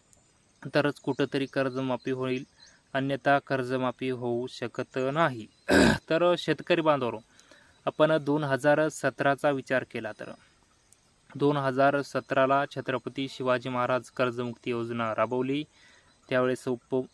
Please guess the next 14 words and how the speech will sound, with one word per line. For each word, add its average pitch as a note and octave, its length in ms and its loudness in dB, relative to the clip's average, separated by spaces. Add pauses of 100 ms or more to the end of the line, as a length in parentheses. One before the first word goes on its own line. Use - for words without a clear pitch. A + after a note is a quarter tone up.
(120)
त्यावेळेस C#3 340 0
मुख्यमंत्री C3+ 600 -4
होती B2+ 280 -6
देवेंद्र C3 420 -2 (100)
फडणवीस B2+ 460 -6
साहेब. A2+ 220 0 (640)
तर C3 200 4
त्यानंतर, D3 760 2
अ, - 20 0 (400)
त्या, C3+ 260 4 (140)
त्यावेळेस D3 400 0
शेतकरी C#3+ 340 -4
बांधवांचं C3 580 -2
दीड C#3 280 -4